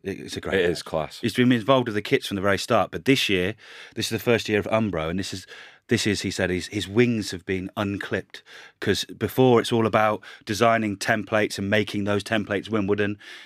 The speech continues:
Speaker 1: He has had free rein, and that's why these, and to the, to, he said, "I went from," he, s-, he said in his own words, "from pen tip to hanger, that's my involvement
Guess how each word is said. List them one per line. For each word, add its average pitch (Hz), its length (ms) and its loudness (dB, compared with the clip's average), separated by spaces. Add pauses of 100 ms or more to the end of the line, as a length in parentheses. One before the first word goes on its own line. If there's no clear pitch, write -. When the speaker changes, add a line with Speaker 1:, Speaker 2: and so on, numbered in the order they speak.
(160)
Speaker 1:
He 131 200 0
has 113 180 2
had 95 220 -2
free 139 380 2
rein, 104 480 0 (380)
and 98 160 -2
that's - 280 0
why 98 260 4
these, 95 440 -4 (100)
and 110 260 2
to 127 120 2
the, 117 140 4
to, - 260 2
he 127 80 0
said, 127 260 4 (280)
"I 123 120 4
went 120 220 0
from," 107 320 -6
he, 107 60 -6
s-, - 140 -6
he 123 80 0
said 104 380 0
in 92 120 -6
his 92 100 -6
own 92 200 0
words, 85 440 -4 (260)
"from 101 200 -8
pen 117 320 -4
tip - 280 -6
to 107 100 -10
hanger, 92 420 -6
that's - 240 -12
my 90 160 -8
involvement 80 540 -8